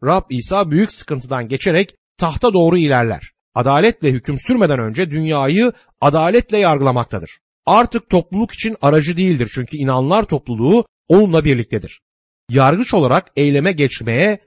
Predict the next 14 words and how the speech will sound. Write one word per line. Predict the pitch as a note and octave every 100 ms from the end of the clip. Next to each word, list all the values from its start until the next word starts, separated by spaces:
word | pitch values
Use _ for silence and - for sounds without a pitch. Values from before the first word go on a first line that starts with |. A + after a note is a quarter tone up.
| _
başlamak | C3+ B2+ B2+ A2 A2
üzeredir. | G#2 G2 F2+ G2 - _ _ _ _ _
Vahiy | C#3 A3+ G3+
beşinci | F3+ G#3 A#3+
bölüm | G3+ C#3
sekizinci | - D3 D3+ D#3+ G#3
ayette, | D3 A2+ - D#3+ G3 - _ _
"Tomarı | D#3+ F#3+ A3+ A#3+
alınca | D3+ A3+ F#3+ A#2 G#2+ - _ _ C3
dört | A3+ B3
yaratıkla | F3+ D#3 - G#3+ A#2+ A#2 A#2 _ B2+
yirmi | D#3+ F3 F#3+
dört | A#3+ -
ihtiyar | C3 - A#2 B2